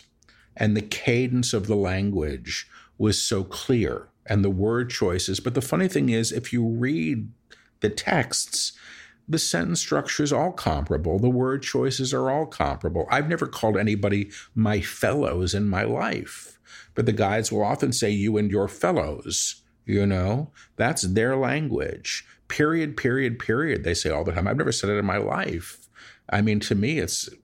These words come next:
why would I say that? In the fifth book,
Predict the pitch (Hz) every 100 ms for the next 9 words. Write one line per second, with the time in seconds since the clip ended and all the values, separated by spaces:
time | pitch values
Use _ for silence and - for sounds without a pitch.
0 | _ 101 92 123 120 117 - 123 151 98
1 | 87 95 - - - - 123 120 113 -
2 | - - - _ - 180 208 - 87 78
3 | -